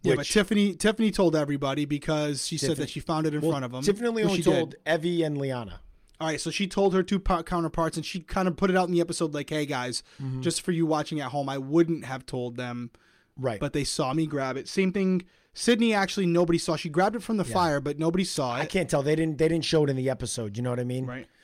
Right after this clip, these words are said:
Speaker 2: So
Speaker 1: And then
Speaker 2: it was like
Speaker 1: Brad,
Speaker 2: sh-
Speaker 1: Brad definitely told his people. He told Shan, and he told, uh, E-, well, obviously he told Shan, and then he also told
Speaker 2: Jeannie.
Speaker 1: Jeannie. Jeannie is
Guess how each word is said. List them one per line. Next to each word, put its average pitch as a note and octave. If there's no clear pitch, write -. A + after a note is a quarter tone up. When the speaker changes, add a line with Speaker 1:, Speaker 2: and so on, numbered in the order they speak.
Speaker 2:
So D3+
Speaker 1:
And C#3+
then C#3+
Speaker 2:
it -
was D3
like E3+
Speaker 1:
Brad, F#3
Speaker 2:
sh- D3
Speaker 1:
Brad F#3+
definitely E3
told A#2+
his C#3
people. A#2
He B2+
told C#3
Shan, E3+
and C#3
he D#3
told, C#3+
uh, B2+
E-, G3
well, D3+
obviously F3
he E3
told D3
Shan, F#3
and D3+
then D3+
he D3+
also E3
told D3
Speaker 2:
Jeannie. A2
Speaker 1:
Jeannie. C3
Jeannie D3+
is C#3+